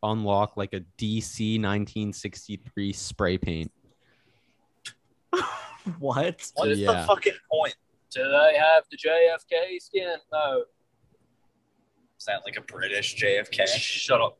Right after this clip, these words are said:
Speaker 4: cunt.
Speaker 2: I
Speaker 3: Um,
Speaker 2: don't know,
Speaker 3: this
Speaker 2: but
Speaker 3: is why
Speaker 2: I guess
Speaker 3: I
Speaker 2: they
Speaker 3: stopped
Speaker 2: did it.
Speaker 3: playing Fortnite.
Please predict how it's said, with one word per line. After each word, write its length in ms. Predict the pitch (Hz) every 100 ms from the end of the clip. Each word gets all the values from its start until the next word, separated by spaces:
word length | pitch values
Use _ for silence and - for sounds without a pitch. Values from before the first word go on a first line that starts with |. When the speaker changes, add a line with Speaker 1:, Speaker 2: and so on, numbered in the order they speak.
| -
Speaker 4:
cunt. 180 | 113 113 _ _ _ _ _ _ _ _ _ _ _ _ _ 123
Speaker 2:
I 240 | 117 120
Speaker 3:
Um, 80 | 120
Speaker 2:
don't 120 | 139
know, 360 | 135 131 123 120 -
Speaker 3:
this 80 | 143
Speaker 2:
but 220 | 185 175
Speaker 3:
is 40 |
why 100 | 175
Speaker 2:
I 80 | 170
guess 200 | 160 -
Speaker 3:
I 60 | 294
Speaker 2:
they 40 |
Speaker 3:
stopped 160 | 285 135
Speaker 2:
did 120 | 208
it. 100 | 226
Speaker 3:
playing 200 | 123 117 -
Fortnite. 440 | 120 110 101 101